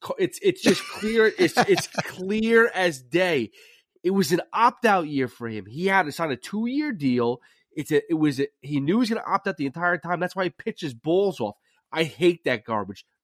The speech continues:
Speaker 1: Don't want anything near. I do not want him. So if it's a one-year deal, deal for Verlander with an opt-out, I'll do that. If it's a one-year deal for,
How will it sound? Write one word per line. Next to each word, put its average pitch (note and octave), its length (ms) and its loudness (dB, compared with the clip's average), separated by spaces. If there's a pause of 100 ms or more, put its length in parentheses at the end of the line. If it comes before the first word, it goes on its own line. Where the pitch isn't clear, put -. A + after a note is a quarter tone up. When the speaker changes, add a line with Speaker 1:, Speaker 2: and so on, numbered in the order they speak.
(220)
Speaker 1:
Don't G3 240 4
want E3+ 220 4
anything D#3 260 -2
near. B2+ 220 -4
I D3 80 -10
do C#3+ 240 -12
not C#3+ 260 -2
want C3+ 360 -4
him. G2 140 -10 (260)
So - 280 0
if F3 180 -4
it's C#3+ 100 -6
a D3+ 60 0
one-year G3+ 480 2
deal, G3+ 300 -4 (200)
deal F3 260 -2
for F#3+ 180 -6
Verlander F#3+ 480 -2
with F#3+ 120 -4
an G3+ 60 2
opt-out, G3+ 460 2 (240)
I'll D3 140 0
do C#3 200 -2
that. G#2+ 220 -4 (220)
If C3+ 180 -8
it's - 100 -10
a D3+ 60 -2
one-year F#3+ 560 2
deal F3+ 260 0
for, F3 460 -2